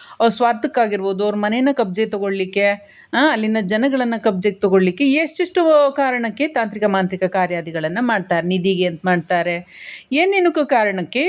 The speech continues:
ತಾಂತ್ರಿಕ ಮಾಂತ್ರಿಕ ಕಾರ್ಯಗಳನ್ನ ಮಾಟ ಮಂತ್ರ ಅಂತ ನಾವೇನ್ ಕರಿತೇವೆ ಅದನ್ನ ಮಾಡ್ತಾರೆ. ಈ ರೀತಿಯಾಗಿ ಯಾವುದೇ ಕಾರಣಕ್ಕೆ ಯಾವುದೇ ಜನರಿಗೆ ಎಲ್ಲೇ ಆಗಿರಲಿ ಮಾಟ ಮಂತ್ರ ತಂತ್ರ ಮಂತ್ರ ಕ್ರಿಯೆ ಮಾಡಿದರೆ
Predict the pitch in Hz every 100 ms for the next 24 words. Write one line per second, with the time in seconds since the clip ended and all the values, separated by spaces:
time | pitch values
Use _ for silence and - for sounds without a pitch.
0 | 392 254 208 202 233 180 175 180 170 160
1 | 160 156 170 160 147 151 208 285 202 185
2 | 180 175 165 156 156 151 143 147 147 151
3 | 147 - 151 247 330 285 277 294 202 -
4 | - _ _ _ _ _ _ _ _ _
5 | _ _ _ - - - - 269 349 370
6 | 392 370 370 285 240 262 349 330 311 302
7 | 311 320 214 208 247 285 285 269 269 247
8 | 285 226 208 240 311 285 240 254 247 240
9 | 294 240 214 220 277 277 285 269 269 254
10 | 262 254 254 247 226 220 202 156 143 175
11 | 151